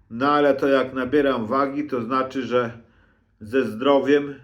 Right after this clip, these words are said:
jest tak naprawdę wszystko w porządku. Ym, tyję, nie wiem dlaczego, y, jakoś waga mi się trzymała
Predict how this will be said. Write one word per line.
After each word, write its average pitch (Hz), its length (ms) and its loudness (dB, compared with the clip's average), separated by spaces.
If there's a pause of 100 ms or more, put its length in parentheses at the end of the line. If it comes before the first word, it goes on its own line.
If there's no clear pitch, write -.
(680)
jest 139 380 0
tak 131 220 -4
naprawdę 127 600 0
wszystko 127 440 -6
w - 80 -12
porządku. 107 760 -4 (1300)
Ym, 117 760 -4 (1080)
tyję, 185 680 4
nie 160 240 0
wiem 160 220 -4
dlaczego, 147 920 0 (1000)
y, 127 60 2
jakoś 143 440 0
waga 135 360 0
mi 131 160 -4
się 139 120 -8
trzymała 135 920 -4